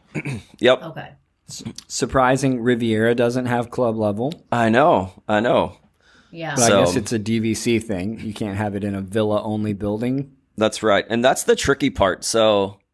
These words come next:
Speaker 1: I feel like some
Speaker 2: Mm.
Speaker 1: people get confused, like, "Should I have club level with this room?" Like, if you book a bungalow at the Polynesian, right? You're
Speaker 2: <laughs>
Speaker 1: over the
Speaker 2: Yeah.
Speaker 1: water.
Speaker 3: Not club level.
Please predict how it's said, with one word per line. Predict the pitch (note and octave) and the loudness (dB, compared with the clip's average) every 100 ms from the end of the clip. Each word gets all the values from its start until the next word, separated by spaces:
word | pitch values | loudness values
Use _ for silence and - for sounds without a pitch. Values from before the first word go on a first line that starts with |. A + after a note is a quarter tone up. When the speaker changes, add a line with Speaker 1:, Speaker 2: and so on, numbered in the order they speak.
| _ _ _ _ _ _ _ _ _ - | _ _ _ _ _ _ _ _ _ 0
Speaker 1:
I | A#2 | 0
feel | - C3 | 2 2
like | C3+ D3+ | 2 2
some | C3+ B2 | 0 0
Speaker 2:
Mm. | |
Speaker 1:
people | B2+ A#2 G#2+ | -2 -2 0
get | A2 | -2
confused, | - G2 G#2 G#2+ G#2 | -2 -6 -2 -2 0
like, | G2+ | -2
"Should | - B2 B2+ | -2 0 2
I | D#3 | 2
have | D#3 - | 0 -2
club | C#3+ C#3+ | -2 0
level | D3 D3 D3 | 0 0 -2
with | C3+ | -2
this | D3 - | -2 -2
room?" | D3+ D3+ | -2 0
Like, | B2 - | -2 -2
if | G#2 | -4
you | A2+ | -2
book | G#2+ A2 | 0 0
a | G2+ | 0
bungalow | G2+ G#2+ A2 G2+ F#2 | 2 2 4 4 2
at | D#2+ | 0
the | F2 | 0
Polynesian, | G2+ F#2+ F#2+ F#2+ F#2 D#2+ | 2 2 0 -4 -4 -6
right? | F2 F#2+ - - - - | -2 -2 -2 -12 -20 -4
You're | A2 G#2+ | -2 2
Speaker 2:
<laughs> | |
Speaker 1:
over | A2+ B2 B2+ | 2 2 0
the | B2 | 2
Speaker 2:
Yeah. | |
Speaker 1:
water. | A2+ A2 A2 A2 G#2+ | 4 4 4 4 2
Speaker 3:
Not | G#2+ | -2
club | A2 G2 | -6 -12
level. | G#2 A2 E2+ | -12 -12 -14